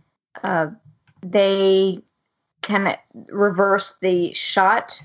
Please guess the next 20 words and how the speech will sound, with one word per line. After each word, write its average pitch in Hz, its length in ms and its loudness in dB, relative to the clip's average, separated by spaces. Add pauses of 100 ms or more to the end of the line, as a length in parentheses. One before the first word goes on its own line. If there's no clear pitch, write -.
of 185 140 -4
the 180 80 -4
ca-, - 260 -14
or 196 160 2
the 185 120 2
angle 196 260 0
of 185 120 0
the 185 80 -6
camera, 208 480 0 (680)
and 196 180 2
Sam 214 300 2
and 202 180 2
Bucky 190 280 0
cross - 760 -2 (440)
each 190 220 -6
other 160 420 0 (160)
so 185 520 0 (140)
that 190 240 0
they 196 160 2
can, 185 380 -4